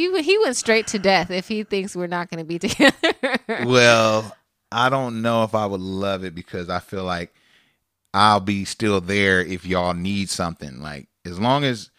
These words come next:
Speaker 2: look, man, I, me and you never talk about divorce, but I personally am with, am all for an amicable div-, divorce. And I've spent my whole adult life with you. I wouldn't want something bad to happen to you. I wouldn't wanna do stuff to, like,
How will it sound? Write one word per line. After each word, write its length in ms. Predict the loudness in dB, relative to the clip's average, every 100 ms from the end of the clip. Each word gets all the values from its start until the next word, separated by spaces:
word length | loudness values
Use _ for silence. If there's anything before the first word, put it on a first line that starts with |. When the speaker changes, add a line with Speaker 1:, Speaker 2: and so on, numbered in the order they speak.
| _ _ _
Speaker 2:
look, 200 | -2 0
man, 340 | -2 -4 -6 -10 _ _ 0
I, 460 | 4 6 4 2 -8 _ _ _ _ _ _ _
me 340 | -10 -4 -2 0
and 80 | 0
you 40 |
never 560 | 0 0 2 0 -2 -4
talk 220 | -4 -2
about 220 | 0 0 0
divorce, 380 | -6 -2 -4
but 220 | -4 -8 -8
I 500 | -2 4 6 6 2 -2
personally 560 | -2 -2 -4 -8 -8 -10 _ _ _ _ -10
am 200 | -8 -4
with, 380 | -4 -4 _ _ _ _
am 120 | -4 0
all 160 | 0
for 260 | 0 -2 -4
an 100 | -4
amicable 760 | -4 -4 -4 -8 -12 -10 -12 -14 -14
div-, 320 | -14 -14 -14 -12
divorce. 600 | -10 -8 -10 -10 -14 -16 _ _ _ -6
And 100 | -2
I've 140 | -2
spent 360 | -2 -4 -4 -6
my 380 | -4 -4 -4 -8
whole 380 | -4 2 2
adult 260 | 2 -2 -2
life 260 | 2 2 0
with 180 | -8
you. 220 | -6 -6 -8 -16 -6
I 100 | -2
wouldn't 220 | 0 0
want 200 | -4 -4
something 280 | -6 -6 -6
bad 320 | -2 2 2
to 60 | 4
happen 220 | 2 2
to 120 | -2
you. 80 | 0
I 100 | 2
wouldn't 220 | 0 -4
wanna 160 | -6 -6
do 200 | -8 -8
stuff 320 | -4 -4 -4
to, 60 | -6
like, 280 | -8 -8